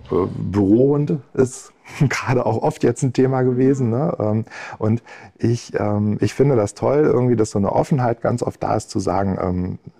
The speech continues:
„Ich möchte gern dreißig Stunden arbeiten“, und dann gibt's vielleicht eine Stelle, die hat erstmal nur einundzwanzig oder sowas, ne? Und dann zu sagen, „Wir gucken mal, ob wir irgendwas anderes für dich noch finden.“ Und auch, auch eigentlich so eine ständige Möglichkeit zu sagen, also, ähm, der Vorstand sagt immer, „Unsere Türen stehen offen.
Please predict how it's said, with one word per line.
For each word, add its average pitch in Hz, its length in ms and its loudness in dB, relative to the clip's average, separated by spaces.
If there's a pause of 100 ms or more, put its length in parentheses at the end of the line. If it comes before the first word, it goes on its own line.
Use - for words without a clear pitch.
(220)
„Ich - 160 -2
möchte 104 200 -4
gern 98 140 -2
dreißig 92 300 -2
Stunden 151 300 -2
arbeiten“, 139 480 -4
und 104 160 -6
dann 98 120 -2
gibt's - 200 -4
vielleicht 98 240 -4
eine 101 80 -6
Stelle, 104 320 0
die 92 100 -6
hat 92 140 -4
erstmal 98 340 -4
nur 95 300 -2
einundzwanzig 127 720 -2
oder 123 200 2
sowas, 120 300 -2
ne? 131 80 0
Und 123 100 -2
dann 110 100 0
zu 107 120 -8
sagen, 107 240 0
„Wir 101 80 2
gucken - 280 -4
mal, 110 200 -2 (300)
ob - 140 -12
wir - 120 -4
irgendwas 110 260 -2
anderes 87 340 -4
für - 140 -14
dich 87 160 -10
noch - 140 -12
finden.“ 78 300 -12 (180)
Und 101 180 -2
auch, 139 240 0 (340)
auch 123 220 -2
eigentlich 120 320 0
so 107 80 -2
eine 104 160 0
ständige 143 720 2
Möglichkeit 123 580 0
zu - 80 -6
sagen, 104 400 -4
also, 98 340 -4
ähm, 110 460 -8
der 104 80 -4
Vorstand 117 380 -2
sagt - 160 -4
immer, 117 240 0 (340)
„Unsere 107 260 4
Türen 131 220 2
stehen 104 260 0
offen. 165 280 0